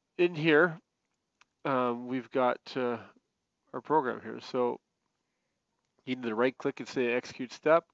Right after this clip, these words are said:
or you can use the buttons at the top here to do a bunch of things. Um, you can start continue, so just go back and forth, but, uh, typically you wouldn't wanna do that. You want to, uh,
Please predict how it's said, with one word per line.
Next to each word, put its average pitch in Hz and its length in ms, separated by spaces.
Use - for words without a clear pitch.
or 127 440
you 131 100
can 123 100
use 123 300
the 120 80
buttons 123 280
at 117 100
the - 120
top 131 300
here 143 360
to 117 500
do 123 100
a 117 40
bunch 117 220
of 113 80
things. 151 460
Um, 113 460
you 120 160
can 117 100
start - 300
continue, 135 420
so 110 300
just 110 220
go 120 100
back 110 240
and 110 100
forth, 165 440
but, 123 160
uh, 117 220
typically 113 340
you 107 60
wouldn't 110 220
wanna 104 160
do 113 180
that. 120 280
You 127 160
want 117 300
to, 117 320
uh, 113 180